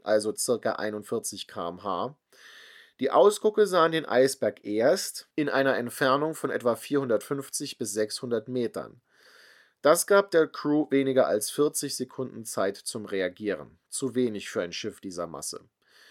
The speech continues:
Hätte ein Hülsmeyer-Radar den Eisberg auf drei Kilometern erkannt, wären vier Minuten Zeit zum Reagieren für die Crew geblieben,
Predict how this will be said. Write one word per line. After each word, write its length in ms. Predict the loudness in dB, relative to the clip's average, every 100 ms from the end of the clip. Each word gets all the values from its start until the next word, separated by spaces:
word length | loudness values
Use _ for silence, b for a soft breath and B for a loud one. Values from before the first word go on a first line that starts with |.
| b b b b
Hätte 240 | 2 4 2
ein 180 | 2
Hülsmeyer-Radar 880 | 2 2 0 0 2 2 2 2 4
den 140 | 2 -2
Eisberg 560 | 0 0 2 0 2
auf 160 | 0 0
drei 240 | 2 2
Kilometern 600 | 2 -2 -2 0 -2 -4 -8
erkannt, 600 | -10 -6 -6 -6 -12 -2
wären 300 | 0 0 -2
vier 340 | -10 0 0
Minuten 500 | 2 -4 -4 -6 -10
Zeit 380 | -6 -2 -2 -4
zum 180 | -8 -4
Reagieren 640 | -2 -2 -2 -4 -4 -4
für 120 | -10
die 120 | -12 -12
Crew 240 | -8 -6
geblieben, 600 | -6 -10 -12 -12 -16